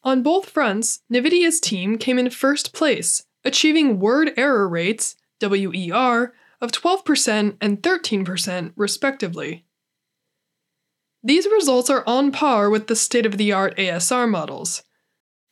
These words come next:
According to data from Statista, Rev A I's A S R model has a W E R of fourteen percent, and Google's comes in at around sixteen percent.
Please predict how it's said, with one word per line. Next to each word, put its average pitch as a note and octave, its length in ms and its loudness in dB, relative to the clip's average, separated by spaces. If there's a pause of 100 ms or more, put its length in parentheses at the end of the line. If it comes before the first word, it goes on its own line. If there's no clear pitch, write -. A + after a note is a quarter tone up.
(100)
According F#4+ 400 0
to D4+ 120 2
data A3 280 2
from G#3 220 -2
Statista, G3 800 -4 (640)
Rev D4 360 0
A B3 220 0
I's A3 400 0
A C4+ 140 2
S D#4 180 -2
R A3+ 160 0
model G3+ 460 0
has B3 280 -4
a C4+ 80 2
W D4 360 2
E A#3+ 180 0
R F3+ 240 -2
of G3 160 -6
fourteen A3+ 500 0
percent, F3+ 540 -4 (340)
and C4 220 0
Google's D4+ 400 2
comes G#3 320 0
in G3 220 0
at A3 160 0
around A#3+ 340 0
sixteen G#3+ 540 -2
percent. E3+ 500 -6